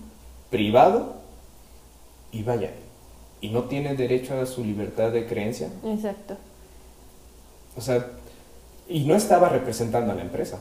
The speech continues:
Speaker 2: Ujú.
Speaker 1: Pero bueno, entre todo esto, nuevamente, la privacidad también te permite muchísima seguridad. O sea,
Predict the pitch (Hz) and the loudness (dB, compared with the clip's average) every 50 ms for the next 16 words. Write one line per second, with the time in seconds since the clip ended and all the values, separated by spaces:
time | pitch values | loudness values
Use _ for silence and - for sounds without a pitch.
0 | - - - 220 190 196 208 190 - - - - - - - - - - 110 110 | -14 -10 -8 -6 -4 -2 -2 -4 -6 -10 -16 -20 -20 -20 -20 -12 -4 -2 0 0
1 | 107 110 104 95 - - - - - - - - - - - - - - - 160 | 0 0 -2 -4 -6 -10 -16 -20 -20 -20 -20 -20 -20 -20 -20 -20 -20 -4 -2 0
2 | 160 156 - 165 175 - - 202 196 185 170 156 151 - 110 - - - - - | 0 2 4 2 4 4 6 6 8 8 8 8 6 4 -4 -8 -10 -16 -20 -20
3 | - - - - - - - - - - - - - - - - - - 107 113 | -20 -20 -20 -20 -20 -20 -20 -20 -20 -20 -20 -20 -20 -20 -20 -20 -14 -4 -2 0
4 | 107 104 101 101 101 98 - - - - - 117 110 - - 113 110 101 98 98 | 2 2 0 0 -2 -6 -8 -10 -10 -2 -2 -2 0 0 0 0 0 0 0 -2
5 | - - 110 - - - - - - - - - - - - - - - - - | -2 0 2 2 2 2 -4 -12 -16 -18 -20 -20 -20 -20 -20 -20 -20 -20 -20 -14
6 | - - 165 160 160 165 165 156 180 175 - - 147 135 147 143 135 131 151 151 | 2 2 4 4 4 0 2 2 0 0 4 4 4 4 4 2 4 6 6 6
7 | 147 139 - - 151 135 135 127 - 151 143 - 131 127 123 110 - 110 101 98 | 6 6 2 -2 -2 -2 -2 -2 -2 -4 -4 -2 0 0 0 0 0 -2 -2 -2
8 | 92 98 95 98 - - - - - - - - - - - - - - - - | -2 -2 -4 -4 -6 -8 -12 -18 -20 -20 -20 -20 -20 -20 -20 -20 -20 -20 -20 -20
9 | - - - - - - - - - - 104 107 - - 110 110 110 107 107 110 | -20 -20 -20 -20 -20 -20 -20 -18 -12 -10 -10 -10 -8 -6 -4 -2 0 0 -2 -2
10 | 107 | -4